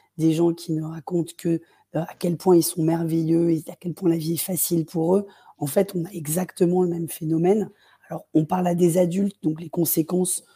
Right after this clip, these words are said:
sont peut-être un peu moins graves, et encore, je suis pas sûre, et que Benoît ait eu ce courage de prendre le contre-pied et de,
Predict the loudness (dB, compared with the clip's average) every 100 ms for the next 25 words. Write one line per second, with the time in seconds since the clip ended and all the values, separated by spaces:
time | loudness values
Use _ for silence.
0 | _ -6 -4 -4 -6 _ 0 0 2 0
1 | 0 -4 -2 -2 0 -2 0 0 0 -4
2 | -4 -6 -6 -8 -10 -10 -4 0 -2 -4
3 | -20 _ _ -2 0 0 2 2 2 2
4 | 2 -2 -6 -16 -2 -2 2 0 0 -6
5 | -8 -4 -2 -2 -2 -6 -6 -10 -2 -2
6 | -2 _ _ _ _ 0 0 0 0 0